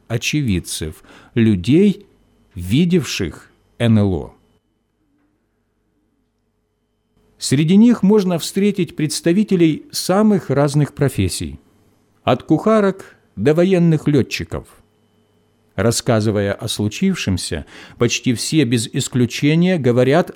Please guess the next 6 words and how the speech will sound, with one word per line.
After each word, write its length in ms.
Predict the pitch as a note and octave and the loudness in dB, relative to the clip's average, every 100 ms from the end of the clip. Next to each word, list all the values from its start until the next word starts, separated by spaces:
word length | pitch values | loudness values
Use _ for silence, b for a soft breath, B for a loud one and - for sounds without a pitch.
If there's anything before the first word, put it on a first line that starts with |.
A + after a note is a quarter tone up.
| - | -8
одну 460 | A#2+ A2+ A2 C3+ G3+ | -6 0 2 2 2
только 460 | - D#3 D3 D#3 | 0 0 0 -2
правду. 520 | D#3 A#2 E2 C#2+ C#2 - _ _ _ _ _ B B B | -4 -2 -4 -6 -14 -18 _ _ _ _ _ B B B
С 180 | - D#3 | -2 2
этими 340 | E3 D#3 C#3+ | 2 2 2
людьми 600 | B2+ A#2 G#2+ F3 F#3+ F2 | 2 2 4 4 4 0